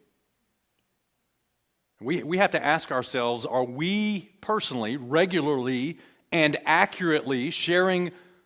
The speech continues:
not our opinion, not our church, not our discipleship ministry, not our Bible? Are we sharing the gospel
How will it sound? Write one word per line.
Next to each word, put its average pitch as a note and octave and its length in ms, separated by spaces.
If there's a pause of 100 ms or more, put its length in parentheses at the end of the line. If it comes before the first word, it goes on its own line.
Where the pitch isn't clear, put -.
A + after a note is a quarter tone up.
(160)
not C3 460 (300)
our D3+ 260
opinion, G3+ 640
not D#3+ 260
our D3 180
church, G#3 540
not E3+ 300
our D3+ 240
discipleship G3+ 640
ministry, G3+ 460
not F3 160
our D#3 100
Bible? F#3+ 460 (200)
Are D3 200
we G#3+ 340
sharing F#3+ 580 (180)
the B2+ 120
gospel C3+ 720